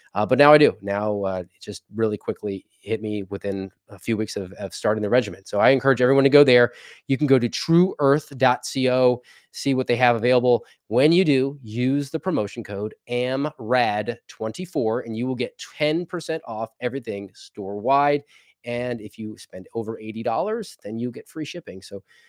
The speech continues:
uh, take advantage of that. It's an American company, everything made in the good old U S A, true earth dot co. All right, Garrett, second story of the day.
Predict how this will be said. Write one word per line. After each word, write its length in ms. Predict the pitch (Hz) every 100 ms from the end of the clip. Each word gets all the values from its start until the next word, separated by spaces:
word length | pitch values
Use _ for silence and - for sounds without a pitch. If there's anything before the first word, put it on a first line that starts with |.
| _ -
uh, 180 | 95 90
take 160 | 123 117
advantage 220 | 123 117
of 40 | 117
that. 120 | 107
It's 140 | -
an 60 | 104
American 360 | 113 135 -
company, 400 | 139 135 135 135 -
everything 420 | 147 151 147 143
made 180 | 135 135
in 60 | 123
the 60 |
good 180 | 120 123
old 160 | 120 117
U 160 | 117
S 160 | 107 117
A, 320 | 110 107 101 _ _ _ _ _
true 400 | - - 135 135 120
earth 320 | 117 113 - 107
dot 340 | 117 104 - _ -
co. 800 | - 113 107 - 76 67 - _ _ _ _ _ _ _ _ -
All 80 | 147
right, 180 | 190 110
Garrett, 420 | 117 135 165 - - _ _ _ _
second 640 | - - - 143 139 156 151
story 380 | - 131 123
of 60 | 113
the 60 | 110
day. 440 | 113 113 110